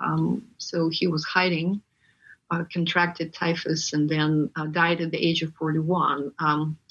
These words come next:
he is the one who wrote the Panechida, uh, the Ukrainian Requiem, uh, and the best liturgical works that we did not, um, even know about.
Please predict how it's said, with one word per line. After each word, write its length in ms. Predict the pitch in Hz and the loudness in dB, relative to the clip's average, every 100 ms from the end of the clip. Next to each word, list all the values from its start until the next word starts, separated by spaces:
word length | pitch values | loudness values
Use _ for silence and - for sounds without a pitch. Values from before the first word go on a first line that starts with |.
| - | -4
he 220 | 196 180 | 0 0
is 140 | 170 | -2
the 100 | 185 | -4
one 340 | 160 160 165 160 | 0 0 0 -4
who 80 | 156 | -6
wrote 500 | 156 165 165 156 - | 0 2 2 -2 -8
the 80 | - | -12
Panechida, 840 | - 165 170 - 214 196 190 196 208 _ _ _ _ 165 | -6 -2 -2 0 0 2 0 -2 -4 _ _ _ _ -6
uh, 140 | 165 | -2
the 140 | 165 | 0
Ukrainian 460 | 170 - 175 170 160 | 0 2 2 2 0
Requiem, 760 | 160 165 - 175 165 170 175 - _ _ _ - | 0 0 -2 -2 2 2 0 -2 _ _ _ -6
uh, 320 | 156 156 156 - | -2 0 -2 -4
and 220 | 175 175 | 0 0
the 60 | 170 | 2
best 300 | 160 185 - | 2 0 0
liturgical 680 | 180 - 190 185 175 165 160 | -6 2 4 4 -2 -4 -2
works 340 | 196 202 190 | 2 0 0
that 220 | 180 175 | -6 -4
we 100 | 170 | -2
did 300 | 165 190 180 | 2 2 2
not, 420 | 175 165 165 170 - - - - - | 2 0 2 0 -4 -10 -8 -8 -6
um, 500 | 160 160 156 156 165 - _ _ _ _ _ _ _ _ - - | 0 2 2 -2 -6 -10 _ _ _ _ _ _ _ _ -16 -6
even 340 | 190 170 165 | 0 0 0
know 160 | 175 214 | 2 2
about. 520 | 185 147 143 151 - | 0 -2 -8 -10 -10